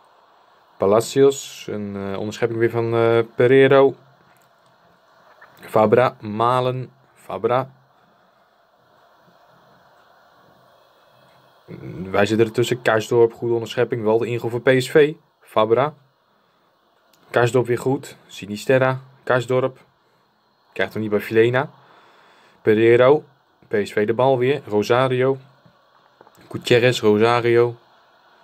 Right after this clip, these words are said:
Pereiro, Rosario. Het gaat over en weer hier, Pereiro en Rosario. Romero. En onderschepping hier, Kokcu. Nu Feyenoord misschien. Kokcu, Jansen. Jansen, Boetius. Eh, Boetius op snelheid nu. Boetius is te langs bijna.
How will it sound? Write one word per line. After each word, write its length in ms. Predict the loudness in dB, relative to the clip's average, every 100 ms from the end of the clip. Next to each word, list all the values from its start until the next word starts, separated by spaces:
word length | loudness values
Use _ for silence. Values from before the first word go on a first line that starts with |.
| _ _ _ _
Pereiro, 640 | 2 4 6 4 6 4 0 _ _ -10
Rosario. 800 | 0 0 2 0 0 0 -2 -4 _ _ -20
Het 80 | -12
gaat 120 | -4
over 260 | -4 -4
en 60 | -4
weer 200 | -2 0
hier, 140 | -2
Pereiro 360 | -2 -2 0 0
en 100 | 0
Rosario. 640 | -2 0 0 0 0 0 -4 -20 -20 _ -12
Romero. 680 | -4 -2 2 4 4 4 2 -6 _ _ _ _ _ _ -10
En 140 | -6
onderschepping 480 | -4 -4 -2 -2 -2
hier, 180 | -6 -4
Kokcu. 420 | 0 0 -2 -10 -12 _
Nu 180 | -12 -8
Feyenoord 320 | -4 -2 -4
misschien. 400 | -8 -12 -12 -14 -20 -6
Kokcu, 580 | -6 -6 -6 -4 -2 2
Jansen. 480 | 0 0 -6 -12 -14 _ -20 -20 -20 _ _ _ -2
Jansen, 440 | 0 0 -2 0
Boetius. 600 | 2 2 2 -6 -8 -2
Eh, 160 | 0 2
Boetius 440 | 2 2 0 -8
op 60 | -8
snelheid 280 | -4 -4 -4
nu. 120 | -2
Boetius 600 | 2 4 2 -2 -6 -8
is 100 | -4
te 100 | 0
langs 240 | 0 -2
bijna. 340 | -4 -4 -6